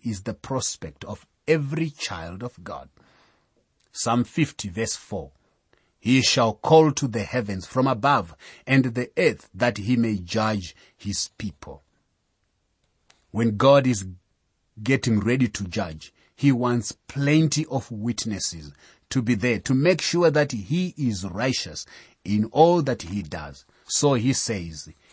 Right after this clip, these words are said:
in verse five, "Gather my saints together to me, those who have made a covenant with me by sacrifice." You see, those saints who have made a covenant with God by sacrifice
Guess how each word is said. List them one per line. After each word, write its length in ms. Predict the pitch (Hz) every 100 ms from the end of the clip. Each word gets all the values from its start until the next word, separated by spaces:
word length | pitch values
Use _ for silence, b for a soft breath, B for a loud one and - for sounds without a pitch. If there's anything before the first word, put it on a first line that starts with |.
| b b
in 220 | 104 101
verse 300 | 85 117 -
five, 440 | - 98 76 69 _ _ _ _ _ _ -
"Gather 320 | 87 170 185 180
my 180 | 170
saints 500 | 151 - 156 165 147
together 440 | - 127 107 131 113
to 180 | - 101
me, 320 | 107 90 - b b b
those 400 | 87 151 175 143
who 220 | 127 165
have 260 | 135 139 104
made 320 | 117 151 147
a 60 | 131
covenant 540 | - 151 127 110 101
with 260 | 104 107 110
me 280 | 113 87 b b b
by 300 | 87 - 90
sacrifice." 1080 | - - - - - 180 - 78 67 - - b b b b
You 100 | 107
see, 180 | - 135
those 320 | 101 139 139
saints 380 | - 143 139 117
who 160 | 110 147
have 200 | 131 117
made 200 | 143 131
a 80 | 123
covenant 460 | 147 131 123 113
with 280 | 107 107 101
God 260 | 127 135 113
by 140 | 101
sacrifice 800 | - 151 139 107 - 101 78